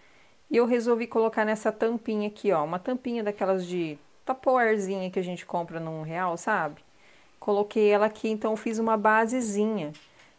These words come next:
Eu acredito que ela fica legal pra gente pôr a vela em cima, tá? Então, eu voltei aqui com vocês. Eu não ia passar isso pra vocês porque é uma coisa que eu fiz fora do, da nossa gravação aqui.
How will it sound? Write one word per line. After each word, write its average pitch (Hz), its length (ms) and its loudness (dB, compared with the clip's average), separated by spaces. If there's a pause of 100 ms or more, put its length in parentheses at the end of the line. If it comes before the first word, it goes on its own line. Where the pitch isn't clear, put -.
Eu 220 200 6
acredito 208 960 -2
que - 140 2
ela 185 140 6
fica 202 280 0
legal 190 460 6
pra 190 160 0
gente 196 260 -4
pôr 202 180 4
a 202 80 8
vela 190 300 4
em 220 80 0
cima, 170 560 -4 (100)
tá? 226 280 2 (300)
Então, 240 120 2
eu 269 40 6
voltei 277 460 4
aqui 208 240 0
com 208 180 2
vocês. 175 800 2
Eu 196 160 -2
não 233 100 0
ia 254 200 2
passar 254 500 4
isso 240 140 -2
pra 240 120 4
vocês 254 380 4
porque 269 260 0
é 262 60 6
uma 262 140 4
coisa 262 240 4
que 262 100 0
eu 254 60 4
fiz 254 340 -2
fora 247 420 8
do, 240 400 4 (560)
da 214 160 6
nossa 226 360 4
gravação 214 720 6
aqui. 151 400 -4